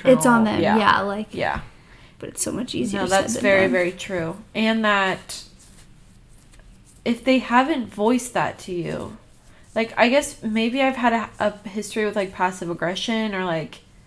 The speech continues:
Speaker 1: wanting, it just comes down to me wanting to please people. I feel like I'm
Speaker 2: Yes.
Speaker 1: definitely a people pleaser, and, like,
Speaker 2: Yeah.
Speaker 1: I,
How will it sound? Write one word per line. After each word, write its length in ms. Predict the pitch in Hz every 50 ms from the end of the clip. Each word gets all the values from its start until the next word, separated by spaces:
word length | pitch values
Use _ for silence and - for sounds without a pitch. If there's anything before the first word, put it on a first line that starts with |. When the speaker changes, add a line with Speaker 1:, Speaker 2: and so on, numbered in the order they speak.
| - - - _ - - - - -
Speaker 1:
wanting, 360 | - 196 202 202 202 202 202 -
it 140 | - 226 226
just 180 | - 254 240
comes 220 | - 254 233 226 220
down 140 | 226 202 196
to 40 | 190
me 240 | 190 185 185 180 - - -
wanting 240 | 190 185 180 175 170
to 60 | 165
please 280 | 165 - 185 180 175 -
people. 520 | - 196 190 190 208 196 202 208 208 - - -
I 60 | - 233
feel 180 | 214 220 214
like 220 | 208 208 208 208 196
I'm 140 | 180 175
Speaker 2:
Yes. 100 | 180 185 -
Speaker 1:
definitely 360 | 190 170 175 - 190 180 175
a 20 | 175
people 260 | 175 - - 175 - - - 214 214
pleaser, 280 | - 208 214 208 214 220
and, 140 | 214 208 190
like, 180 | 185 - 277 269
Speaker 2:
Yeah. 300 | 262 262 247 226 240 233 220 - - - - - - - - - -
Speaker 1:
I, 920 | - 165 185 185 185 185 180 185 185 180 180 180 185 185 185 185 185 185 185